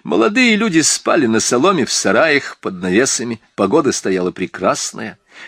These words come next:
царила шумная суматоха, повсюду слышались смешки, песни,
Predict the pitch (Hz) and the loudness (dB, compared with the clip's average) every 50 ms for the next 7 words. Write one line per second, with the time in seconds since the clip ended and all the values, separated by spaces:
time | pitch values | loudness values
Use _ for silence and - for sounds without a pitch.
0 | - _ - - 170 220 254 254 208 147 - - - - 113 110 104 101 101 101 | -14 _ -2 0 2 2 2 4 2 2 2 2 0 0 0 2 2 2 2 2
1 | 101 101 101 - - - - 95 90 92 95 - _ - 170 214 220 190 - - | 2 2 2 0 -2 -2 -2 -2 -2 -2 -4 -4 _ 0 2 2 2 0 -2 -6
2 | 175 170 151 - - 110 107 - - 190 190 156 110 - - 117 110 - - 101 | -8 -8 -8 -6 -4 -4 -4 -4 -4 -4 -4 -4 -4 -4 -4 -4 -6 -4 -4 -4
3 | 95 92 - - - - - 92 92 90 - - - - - - 185 220 240 226 | -4 -4 -2 -2 -4 -4 -2 -4 -4 -2 -2 -2 -4 -4 -4 -4 -4 -2 -4 -4
4 | - _ _ _ _ _ _ - - 175 185 170 - - - - - - | -10 _ _ _ _ _ _ 0 0 0 0 0 -4 -8 -8 -10 -12 -14